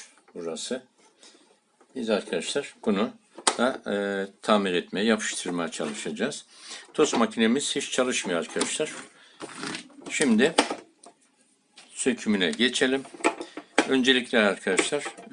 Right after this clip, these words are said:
tost makinemiz iki ayrı rezistans parçasından oluşuyor. Bir tanesi alt tabaka, üst tabaka. Elektrik güç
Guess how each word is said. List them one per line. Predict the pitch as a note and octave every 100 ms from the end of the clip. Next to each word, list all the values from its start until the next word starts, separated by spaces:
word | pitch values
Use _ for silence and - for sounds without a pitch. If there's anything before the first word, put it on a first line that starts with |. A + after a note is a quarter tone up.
| A#2
tost | - - -
makinemiz | G2+ - G2 A2+ C#3+ - - - - - - - - - - -
iki | A#2 - D3+ D3+ - - -
ayrı | G#2+ G#2 A2+ C#3+ - -
rezistans | G#2+ G#2+ A2 G#2
parçasından | - D#2+ - - - E2+ E2+
oluşuyor. | E2+ D#2+ D2+ - G#2+ - _ - - - _ _ _ -
Bir | C3
tanesi | - G2+ F#2+ -
alt | A#2+ A2+
tabaka, | - E2 D#2+ C#3 D#3+ _ _ _ _ _
üst | A2+ -
tabaka. | F2+ D#2+ D#2 - D3+ - - - _ _
Elektrik | C3+ B2+ A#2 - B2 - - - _ _ _ _ _ _ _ _
güç | - A2 A2 -